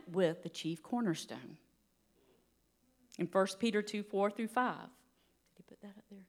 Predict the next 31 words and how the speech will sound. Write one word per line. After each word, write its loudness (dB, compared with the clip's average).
No. -20
So -4
you're 2
gonna 4
see 0
the 2
analogy 0
of -4
stones -4
used -2
in -6
the -2
rest -4
of -14
this -12
message. -14
So -10
one 2
of 0
the 4
main 2
examples, 0
and 0
I 2
love 8
this 2
story, 10
and 6
everybody 10
knows 12
it, 10